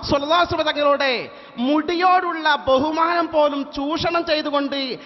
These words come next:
തന്റെ മുടി കാരന്തൂരിൽ മർക്കസിൽ വെച്ചുകൊണ്ട്, ഇത് റസൂലുള്ളാന്റെ മുടിയാണെന്ന് പറഞ്ഞുകൊണ്ട്, അത് മുക്കി വെള്ളം കൊടുക്കുന്ന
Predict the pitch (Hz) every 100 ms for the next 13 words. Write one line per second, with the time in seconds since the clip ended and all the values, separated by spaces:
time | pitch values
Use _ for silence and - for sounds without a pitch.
0 | - - 277 285 320 349 349 285 277 330
1 | 302 262 320 359 349 359 349 320 302 311
2 | 311 285 285 302 277 277 269 254 - -
3 | 285 285 269 320 370 370 349 320 269 254
4 | 311 339 339 320 302 294 294 285 277 302
5 | 262 262 339 262 262 320 320 294 277 277
6 | 262 240 190